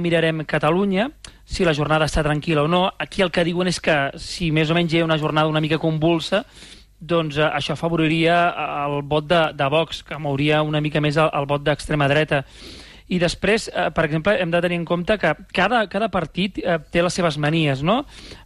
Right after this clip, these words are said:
Eh, consideren com una mena de termòmetres, no? Per exemple, eh, els socialistes es miren molt la província de Sevilla, que és un feu tradicional del psoe.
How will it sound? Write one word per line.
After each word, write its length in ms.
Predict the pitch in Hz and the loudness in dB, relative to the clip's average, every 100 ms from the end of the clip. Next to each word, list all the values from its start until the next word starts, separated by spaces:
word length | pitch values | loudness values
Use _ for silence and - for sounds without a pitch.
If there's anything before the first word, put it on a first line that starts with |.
| - | 0
Eh, 580 | 151 147 143 139 143 156 - | 2 4 2 0 -2 -8 -4
consideren 400 | 165 170 170 185 | -2 0 0 0
com 140 | 185 | 0
una 120 | 175 | 2
mena 200 | 175 180 180 | 2 2 2
de 60 | 170 | 2
termòmetres, 680 | 156 165 165 147 143 143 | 0 0 0 -2 -4 -2
no? 120 | 147 165 | -2 0
Per 60 | 156 | -2
exemple, 460 | 135 165 160 185 175 - - - | -2 -2 2 2 0 -10 -20 -8
eh, 440 | 170 156 147 143 151 | -2 2 2 2 0
els 100 | 151 - | -2 -4
socialistes 460 | 170 180 - 185 170 | 0 0 0 0 0
es 120 | 160 | -2
miren 200 | 170 165 | 0 2
molt 160 | 165 160 | 2 2
la 80 | |
província 400 | 151 151 156 - | 2 0 -2 0
de 100 | 147 | 0
Sevilla, 520 | 135 143 175 208 180 208 - - - | 0 0 0 2 2 0 -6 -20 -6
que 120 | 175 | -4
és 60 | 147 | -2
un 80 | 151 | -2
feu 160 | 165 165 | -2 0
tradicional 540 | 151 147 - 151 139 | 0 0 0 0 2
del 140 | 135 131 | 0 0
psoe. 300 | - 190 | 2 2